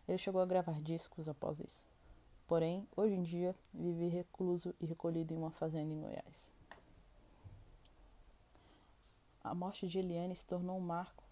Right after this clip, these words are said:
sobre a violência contra a mulher na época. Anos antes, mulheres já vinham marchando sobre o caso Ângela Diniz.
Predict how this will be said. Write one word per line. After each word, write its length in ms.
sobre 300
a 40
violência 680
contra 220
a 20
mulher 220
na 180
época. 200
Anos 260
antes, 360
mulheres 280
já 120
vinham 220
marchando 460
sobre 240
o 40
caso 320
Ângela 300
Diniz. 500